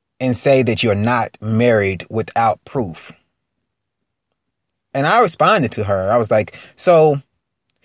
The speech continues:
could you not make a will stating that once you're, once you pass away, your belongings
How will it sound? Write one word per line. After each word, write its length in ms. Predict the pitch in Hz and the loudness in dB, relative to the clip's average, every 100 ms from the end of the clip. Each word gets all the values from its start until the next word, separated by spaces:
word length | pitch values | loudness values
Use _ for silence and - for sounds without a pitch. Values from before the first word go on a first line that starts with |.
| _ | _
could 180 | - 175 | 0 4
you 220 | 196 254 | 4 4
not 240 | 214 196 170 | 4 0 0
make 160 | 175 | -2
a 60 | 131 | -2
will 640 | 110 113 139 147 156 151 - _ | -4 -2 2 2 0 -2 -12 _
stating 480 | - - 156 - 135 | -20 -2 0 0 0
that 200 | 131 117 | 2 2
once 460 | 113 139 156 - 120 | 2 0 0 -2 0
you're, 480 | 127 120 113 110 - - | 2 4 2 0 -4 -4
once 280 | 139 147 | -2 -2
you 80 | 139 | -2
pass 380 | - 139 135 131 | 2 4 4 4
away, 240 | 110 117 | 0 2
your 160 | 127 120 | 2 2
belongings 540 | 101 113 120 117 113 | 2 2 2 0 -2